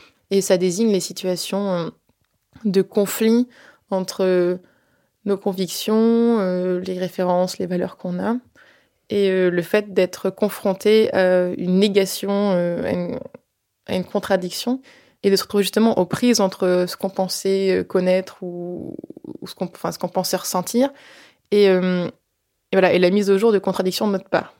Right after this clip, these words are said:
Plus la contradiction est forte, plus on va se sentir, euh, <laughs> mal dans cette situation-là, parce qu'on est, on est mis finalement face à nos propres contradictions. Et ensuite, il y a différentes manières d'essayer de, de la résoudre.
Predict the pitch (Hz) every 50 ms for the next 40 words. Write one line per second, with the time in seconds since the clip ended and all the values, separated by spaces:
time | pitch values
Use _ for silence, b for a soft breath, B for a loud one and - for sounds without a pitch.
0 | _ _ _ _ _ _ _ - - 240 240 254 240 233 208 196 - 196 180 -
1 | 196 185 180 - 202 185 185 - - 220 - - - - - 226 202 185 180 180
2 | - - 190 180 180 - 196 180 185 185 180 180 175 202 202 196 202 196 202 202
3 | 196 190 175 175 175 - 196 185 - - 180 - - 185 175 - - 185 196 226
4 | 262 262 B B B B B B B - 185 185 - - 196 185 175 170 170 -
5 | - 180 170 165 165 165 165 165 175 190 202 208 - 190 175 175 180 190 190 -
6 | 180 175 - - 180 180 180 175 170 _ _ - - - 196 190 - - 185 175
7 | - - 175 180 165 - - 226 247 254 B B B B B B B B B B
8 | - 180 165 160 - 226 202 185 185 165 160 165 160 - 175 160 160 165 - 175
9 | 170 170 180 185 175 165 165 165 - - 175 170 170 175 - - - - 175 170
10 | 175 175 180 180 170 175 170 170 - - -